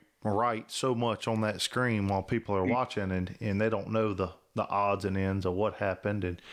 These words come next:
Speaker 1: you know, we're,
Speaker 2: Yep.
Speaker 1: we're grateful for what he's doing, and, and it's, it's really cool to watch and see, especially as I told you the other night, you know, it's hard for us. I live in South Louisiana, so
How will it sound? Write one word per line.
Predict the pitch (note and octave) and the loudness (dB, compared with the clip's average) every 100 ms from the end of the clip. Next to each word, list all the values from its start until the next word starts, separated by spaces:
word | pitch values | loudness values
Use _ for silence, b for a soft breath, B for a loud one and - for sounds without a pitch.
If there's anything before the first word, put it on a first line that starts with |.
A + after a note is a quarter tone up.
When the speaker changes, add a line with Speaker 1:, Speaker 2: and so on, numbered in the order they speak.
| B - | B -2
Speaker 1:
you | |
know, | A#2 | 0
we're, | G2+ B2+ | 2 2
Speaker 2:
Yep. | A#2 F#2+ _ | 2 -2 _
Speaker 1:
we're | A#2 | -2
grateful | C#3 C#3 D3+ C#3+ B2 | 0 0 -2 -4 -4
for | A#2 | -2
what | A2 A#2 | 0 0
he's | F#2+ | 0
doing, | F#2+ B2+ G#2+ | 0 0 2
and, | F2+ E2+ | -2 -2
and | G#2 G2+ | 0 0
it's, | A2 - - - | 0 -6 -12 -6
it's | G#2 - | -4 0
really | A2+ G#2 | 0 0
cool | - A#2+ G#2+ | 0 0 0
to | |
watch | F#2 G2+ G#2 - | 0 2 0 -2
and | F#2 | -4
see, | - C3+ A#2 | 0 2 2
especially | F#2+ - A2+ - G2+ | 0 -2 -2 0 -2
as | - - B B B B B B B - | -4 -10 B B B B B B B -4
I | A2 | -2
told | B2 A2+ | 0 0
you | G#2 | 2
the | G#2+ | 2
other | G2+ | 2
night, | G#2 B2 A2+ | 2 0 0
you | G#2+ | 0
know, | G#2+ | 0
it's | A2+ | 0
hard | A2+ G#2+ F#2+ | 0 0 0
for | G#2 | 0
us. | G#2+ A2+ - | 2 2 2
I | G#2 | 2
live | A2+ G2 | 2 2
in | F#2 | 0
South | - F#2+ F2+ | 0 -2 0
Louisiana, | G2 F#2+ F2+ G#2+ A2 F2+ | 0 0 0 0 2 0
so | - G2 F2+ | -2 0 0